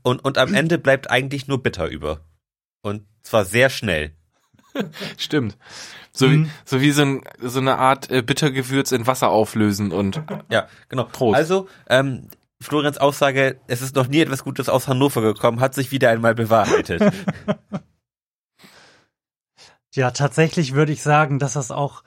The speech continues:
Speaker 3: von den Bieren, die wir getrunken haben, und wir haben sehr viele getrunken, eher eins der schlechteren ist.
Speaker 1: Ja.
Speaker 3: Das ist nichts, was ich mir kaufen würde, auch wenn ich glaube, dass es nicht besonders teuer war.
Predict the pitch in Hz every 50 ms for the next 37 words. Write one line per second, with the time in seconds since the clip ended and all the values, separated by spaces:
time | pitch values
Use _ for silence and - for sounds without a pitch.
0 | _ _ _ _ _ _ - - - 151 160 175 170 139 160 165 156 147 123 135
1 | 165 202 190 180 160 147 156 143 160 143 135 135 - 127 156 147 127 - 127 120
2 | 113 120 127 131 131 139 135 123 139 139 139 135 135 120 113 123 147 170 175 -
3 | - - 165 147 139 123 127 131 - - - 143 147 127 - - 160 160 - -
4 | 175 147 156 160 156 131 135 139 131 - - 151 139 - - 113 104 - - 110
5 | 101 87 98 98 98 101 104 - - - _ _ _ _ _ _ _ _ _ _
6 | _ _ _ _ _ _ _ _ _ - 98 87 78 78 80 _ _ _ _ _
7 | _ _ _ _ - 123 143 156 156 - 170 175 208 214 - - - - - 165
8 | 151 156 147 - 147 131 - 160 170 185 175 - 202 180 156 190 196 185 180 147
9 | 147 147 - - 160 165 165 - - 143 147 160 180 175 170 143 151 - - 135
10 | - 147 151 147 - - _ _ _ - 131 113 117 127 123 113 110 104 - -
11 | - 101 98 98 95 95 92 90 95 92 92 101